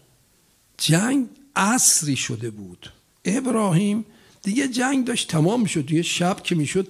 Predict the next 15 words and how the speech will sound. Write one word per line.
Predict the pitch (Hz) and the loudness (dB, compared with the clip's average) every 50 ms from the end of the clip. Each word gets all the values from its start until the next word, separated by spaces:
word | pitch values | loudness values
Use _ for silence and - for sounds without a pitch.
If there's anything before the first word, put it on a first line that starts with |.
| - - | -8 -16
طبل | - - 180 180 208 208 180 165 | -6 -2 -2 -2 -2 0 -2 -2
خاتمه | - - - 147 135 - - 143 147 165 185 190 | -2 0 -2 -2 -2 -2 -2 -2 0 0 0 0
جنگو | 165 160 170 185 190 180 185 | -2 -2 0 0 0 0 0
می‌زدن | 196 214 220 233 233 240 254 254 254 | -2 -2 -2 -4 -4 -2 -2 -2 -4
برای | 220 185 170 175 190 | -2 -2 -2 -2 -2
فردا | 180 - 156 143 143 143 151 160 | -2 -4 -4 -4 -4 -2 -2 -2
صبح. | 156 - - 165 147 127 - - - - - _ _ _ - - - - - - - - - - _ _ | -2 -2 -2 -4 -4 -4 -8 -16 -20 -20 -20 _ _ _ -20 -20 -20 -20 -20 -20 -20 -20 -20 -20 _ _
ایشون | - 151 - 214 226 | -2 0 2 2 2
شدیداً | 180 - - - - - 156 151 147 156 147 143 147 190 226 233 | 2 0 0 0 0 0 0 -2 0 0 -2 0 0 2 0 0
تشنه | - - - 147 - - - 180 202 190 | -2 -2 -4 -4 -4 -2 -2 -2 -2 -2
شده | - - - 143 127 135 | -4 -4 -4 -4 -6 -4
بود، | 131 131 123 - - | -6 -8 -10 -10 -4
اومد | - 143 139 151 170 196 - - | 0 2 2 2 2 0 -2 -6
کنار | - - - 156 139 160 175 170 160 156 | -6 -4 -2 0 0 0 0 0 -2 -2
شط | - - - 151 156 165 143 120 - | -2 -2 0 0 0 0 0 -2 -6